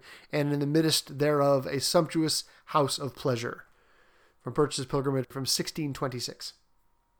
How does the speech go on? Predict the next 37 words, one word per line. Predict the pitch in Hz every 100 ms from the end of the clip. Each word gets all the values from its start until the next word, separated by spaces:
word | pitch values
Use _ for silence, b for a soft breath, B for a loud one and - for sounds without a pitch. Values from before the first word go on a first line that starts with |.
| _ _ _ _ b b b b b -
So | -
that's | 220 254
the | 226
story. | - 131 101 - _ _ _ _ _
And | 139
I | 160
love | 208 254 165
this | 135
story | - 131 123 127
because | 147 151
it | 151
gave | 170 180 165
us | 160
one | 143 165
of | 165
my | 147 143
very | 139 151 180 185
favorite | 180 - 156 156 165 -
obscure | 131 - - 147 139
words, | 131 123 113 170 - B B B B
to | - 180 156 139 - -
porlock, | - 233 147 131 - - - b b b
meaning | - 165 180 170 156
to | 160 151
interrupt | 180 185 185
an | 190
artist | 175 143 147 143
in | 175
the | 147
midst | 143 135 -
of | 127
creation, | 143 135 127 135 127 127 B B B -
thereby | 143 160 151 143 135
immortalizing | 147 131 139 165 180 160 147 143 147
this | 135 127
obnoxious | 120 127 147 170 - 147
jerk | 127 143 131 -